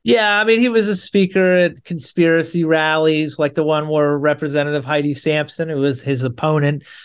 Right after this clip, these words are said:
uh, in, in the G O P chair race, uh, she claimed that Governor Mills was the reincarnation of Nazi Doctor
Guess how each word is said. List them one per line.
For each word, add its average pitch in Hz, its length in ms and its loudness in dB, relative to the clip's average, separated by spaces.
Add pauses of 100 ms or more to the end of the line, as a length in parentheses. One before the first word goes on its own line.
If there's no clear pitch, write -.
(120)
uh, 127 260 0
in, 127 380 -8
in 131 180 -6
the 123 160 -2
G 127 300 -2
O 131 80 2
P 131 240 -4
chair 131 280 0
race, 127 380 0 (320)
uh, 131 320 -2
she 170 200 -2
claimed 165 360 0
that 147 160 0
Governor 151 340 2
Mills 143 380 2
was 139 220 -2
the 139 120 -2
reincarnation 139 1000 0
of 123 140 -6
Nazi 131 420 -6
Doctor 127 760 -2